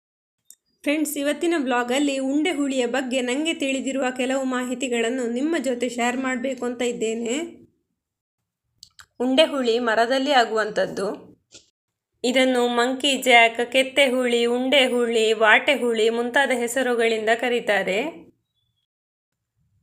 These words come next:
ಇದರ ಹೆಸರೇ ಹೇಳುವ ಹಾಗೆ ಇದು ಹುಳಿ ರುಚಿಯನ್ನು ಹೊಂದಿದೆ.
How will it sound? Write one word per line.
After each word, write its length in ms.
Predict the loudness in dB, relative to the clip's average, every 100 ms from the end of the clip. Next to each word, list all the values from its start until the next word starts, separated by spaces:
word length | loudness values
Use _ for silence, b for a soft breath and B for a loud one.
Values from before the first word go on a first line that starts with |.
| _ _ _ _ _ _ -8
ಇದರ 220 | -4 -2 -2
ಹೆಸರೇ 400 | -2 -2 -2 0
ಹೇಳುವ 320 | 0 0 0
ಹಾಗೆ 480 | 0 -2 -2 -2 -2
ಇದು 160 | -4
ಹುಳಿ 280 | -4 -2 -2
ರುಚಿಯನ್ನು 580 | -4 -4 -4 -2 -2 -4
ಹೊಂದಿದೆ. 800 | -4 -4 -4 -4 -6 -8 -14